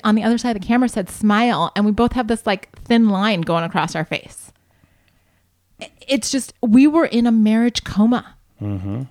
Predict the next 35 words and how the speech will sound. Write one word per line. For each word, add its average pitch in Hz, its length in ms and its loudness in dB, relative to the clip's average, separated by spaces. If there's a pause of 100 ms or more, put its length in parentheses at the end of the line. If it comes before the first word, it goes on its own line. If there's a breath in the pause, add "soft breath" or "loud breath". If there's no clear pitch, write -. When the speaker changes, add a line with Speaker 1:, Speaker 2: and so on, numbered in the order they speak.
(140)
Speaker 1:
A-, 220 140 2
and 247 100 4
I 254 100 4
know 247 180 4
where 302 160 2
we 240 100 0
were 247 220 2
'cause 233 160 -2
that 240 220 0
was 262 220 -2
into 240 1500 -2 (280)
the, 202 100 -4
the 226 140 2
end 247 120 4
of 254 100 -6
two 247 160 0
thousand, 214 560 -2 (220)
beginning 214 280 -2
of 202 80 -6
two 214 120 -2
thousand 190 420 -4
one, 165 200 -8 (500)
because 202 240 -2
we 202 60 2
bought 190 220 2
it 185 100 0
after 180 280 0
you 190 80 -4
came 190 160 -2
home 180 200 0
off 165 180 -6
the - 80 -12
tr-, - 180 -16
from - 140 -10
the 175 60 -4